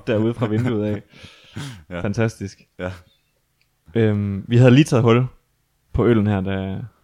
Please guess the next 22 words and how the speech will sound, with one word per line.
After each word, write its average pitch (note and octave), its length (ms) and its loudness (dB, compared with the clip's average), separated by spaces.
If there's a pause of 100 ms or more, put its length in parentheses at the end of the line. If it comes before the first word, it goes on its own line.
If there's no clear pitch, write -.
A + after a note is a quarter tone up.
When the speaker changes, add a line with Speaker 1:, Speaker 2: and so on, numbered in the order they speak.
Speaker 1:
da A2+ 60 -12
han G#2+ 120 -8
kom. G#2 260 -10 (320)
Så - 100 -20
skal - 160 -6
vi A2+ 60 -2
ikke A#2 140 -10
lige B2 180 -2
give A#2+ 220 -10
den G#2+ 340 -8
the A2 100 -2
initial, G#2+ 420 -2 (1000)
Speaker 2:
Jo. G#2+ 180 -2 (640)
Speaker 1:
initial A2+ 380 -6
thoughts, - 680 -8 (580)
for A2 60 -8
lige G#2+ 140 -4
at F#2+ 80 -6
vende F#2+ 140 -8
tilbage G#2 320 -6
til A2 140 -14
sporet? A2 400 -8